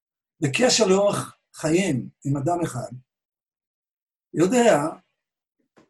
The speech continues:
שזוגיות זקוקה להרבה מאוד קדושה מונעת ועוצרת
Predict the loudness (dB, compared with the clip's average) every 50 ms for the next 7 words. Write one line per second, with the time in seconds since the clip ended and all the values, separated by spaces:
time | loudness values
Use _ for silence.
0 | _ _ _ _ _ _ _ _ _ _ _ _ -14 -10 -2 0 2 4 4 6
1 | 6 6 6 6 6 4 2 2 2 2 2 2 2 2 2 0 -2 -4 -12 _
2 | _ _ _ _ _ _ _ _ _ _ _ _ _ -12 -6 0 0 0 2 2
3 | 0 0 2 6 6 6 6 4 0 -6 -8 _ _ _ _ _ _ _ _ _
4 | _ _ _ _ -4 2 4 4 4 4 4 2 2 2 2 2 0 -2 -2 -4
5 | -4 -2 -2 0 4 4 4 4 4 0 0 0 0 0 0 0 -2 -2 -8 -16
6 | -20 _ _ _ _ _ _ _ _ _ _ _ _ _ -2 0 0 0 0 -2
7 | -2 -2 0 0 0 0 -2 -4 -6 -16